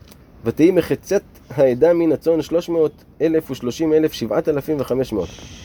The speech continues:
ובקר שישה ושלושים אלף, וחמורים שלושים אלף וחמש מאות, ונפש אדם שישה עשר אלף." גם פה היה שש עשרה אלף. "ויקח משה", למה זה, מיקי, למה זה הגיוני שהיה דווקא פה שש עשרה אלף וגם שם שש עשרה אלף?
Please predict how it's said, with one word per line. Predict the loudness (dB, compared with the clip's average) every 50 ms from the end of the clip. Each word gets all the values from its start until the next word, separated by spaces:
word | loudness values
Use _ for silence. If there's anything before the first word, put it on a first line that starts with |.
| -20 -20 -20 -20 -20 -20 -14 -6 -2
ובקר | 2 4 4 4 4 4 2 2
שישה | 0 -4 -6 -2 0 0 0
ושלושים | 0 0 -4 -4 -4 -4 -4 -4 -4 -4 -2 -2
אלף, | -2 0 0 -2 -6 -8 -14 -20 -20 -20 -20 -20 -20 -20 -14 -8
וחמורים | -6 -2 0 2 4 4 4 4 4 2 0 0
שלושים | -2 -4 -4 -4 -2 -2 -2 0
אלף | 0 0 -2 -2 -2
וחמש | -2 -2 0 -2 -2 -2 -2
מאות, | -4 -4 -4 -4 -8 -18 -20 -20 -20 -20 -20 -20 -20 -20 -16 -6 -2
ונפש | 0 2 2 2 2 0 2 2
אדם | 4 4 4 4 2
שישה | 0 -4 -6 -4 -2 0 0
עשר | 0 0 0 0 0 0 0
אלף." | 0 -2 -2 -4 -6 -10 -12 -6
גם | -2 -2 -2 -2
פה | -4 -6 -6 -4 -4
היה | -4 -4 -6
שש | -8 -10 -16 -14 -16
עשרה | -16 -12 -10 -8 -8
אלף. | -8 -10 -12 -16 -20 -20 -20 -20 -20 -20 -20 -20 -20 -20 -20 -20 -20 -20 -20 -20 -20 -20 -20 -20 -20 -20 -20 -20 -20 -20 -20 -20 -20 -20 -20 -20 -10 -2
"ויקח | 2 2 4 6 6 4 4 4
משה", | 0 0 0 0 -2 -2 -2 -2
למה | 0 0 2 2
זה, | 2 0 0
מיקי, | -2 -2 -4 -2 -2
למה | -2 0 -2 -2
זה | -2 -2
הגיוני | -2 -2 -2 -4 -2 -4 -4
שהיה | -4 -4 -4 -2 -2 -2
דווקא | -4 -6 -8 -8 -16 -14 -10
פה | -8 -10 -8
שש | -8 -10 -14 -14
עשרה | -14 -10 -6 -6 -4
אלף | -4 -6
וגם | -6 -4 -4 -4 -4
שם | -4 -6 -6 -6
שש | -6 -10 -12 -12 -12
עשרה | -12 -10 -8 -6 -6 -4
אלף? | -4 -6 -6